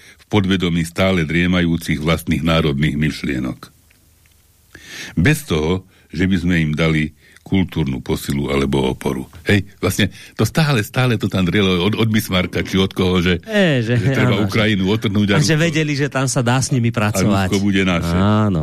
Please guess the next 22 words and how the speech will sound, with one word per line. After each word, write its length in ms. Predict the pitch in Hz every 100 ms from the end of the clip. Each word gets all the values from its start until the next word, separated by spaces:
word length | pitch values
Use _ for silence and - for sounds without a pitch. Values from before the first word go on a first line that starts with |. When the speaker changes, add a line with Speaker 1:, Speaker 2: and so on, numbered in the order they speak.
| 78
Speaker 2:
áno. 260 | 80 80 76 - _ _ - - - - - - - - - - - -
Speaker 1:
No 80 | 110
a 40 | 107
potom, 320 | 185 170 127
keď 240 | 110 95
vyložil 400 | 95 120 107 101 85
tieto 400 | 98 92 87 82 - - - - -
Hitlerové 720 | 80 98 95 90 90 87 87
a 120 | 78
svoje 560 | - 82 95 90 87 82 80 - - _ - _ _ - - -
spoločné 520 | 92 90 87 82 80
plány 400 | 85 85 85 80
na 80 | 78
nemecké 440 | 87 87 82 -
prenikanie 600 | 73 87 87 78 76 80 73 80
Európou, 600 | 90 92 82 95 104 104 - - - - - -
e, 160 | - 90 85 85
dospel 440 | 110 113 98 87
Heydrich 440 | 90 92 85 82
konečne 440 | - 85 85 87 82
k, 80 |
e, 80 | 80